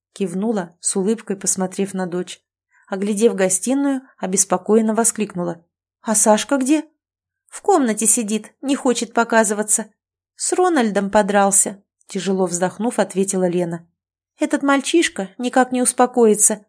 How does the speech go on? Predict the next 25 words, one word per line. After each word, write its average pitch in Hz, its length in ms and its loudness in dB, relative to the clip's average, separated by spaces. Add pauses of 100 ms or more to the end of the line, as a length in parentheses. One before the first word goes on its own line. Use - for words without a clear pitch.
(100)
и 226 100 -6
задирает 220 640 2
Сашку». 208 580 0 (720)
«Пора 220 260 2
поговорить 277 540 4
с - 100 4
его 277 180 2
родителями. 247 760 2 (120)
Хватит», 247 640 4 (260)
сердито 185 540 -2
произнесла, 185 760 -2
поднимаясь 185 540 -2
по 180 120 -8
ступеням. 175 580 -6 (580)
«Это 214 180 -2
переходит 233 520 0
все - 180 4
границы, 226 640 2 (240)
и 240 100 -6
как 220 220 2
бы 220 100 0
Саша 220 300 4
не 214 120 -2
просил 220 420 2
меня, 190 360 -2